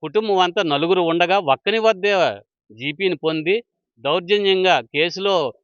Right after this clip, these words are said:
దౌర్జన్యంగా కేసులో, కోర్టుల్లో కేసులు ఉండగా దౌర్జన్యంగా పనిచేస్తున్నాడు. రౌడీల్ని,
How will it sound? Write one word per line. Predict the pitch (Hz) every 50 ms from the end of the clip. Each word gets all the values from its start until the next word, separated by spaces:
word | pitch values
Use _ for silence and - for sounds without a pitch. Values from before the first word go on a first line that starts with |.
| _ _ _ _ _
దౌర్జన్యంగా | 101 117 139 170 180 175 214 214 208 208 208 208 202 202 185 147 - _ _ _ _ _ _
కేసులో, | 127 - 160 165 185 165 196 190 180 160 151 147 139
కోర్టుల్లో | 120 - 160 190 196 - 220 208 202 202
కేసులు | 160 - 123 127 135 120 156 156 156
ఉండగా | 160 165 160 170 170 196 233 254 240 _ _ _ _ _ _ _ _ _ _ _ _ _ -
దౌర్జన్యంగా | - 151 170 175 165 196 190 202 196 196 185 160
పనిచేస్తున్నాడు. | - 147 143 143 143 156 165 156 - - 156 160 147 165 202 247 233 _ - -
రౌడీల్ని, | 127 127 139 165 185 185 208 208 196 196 185 156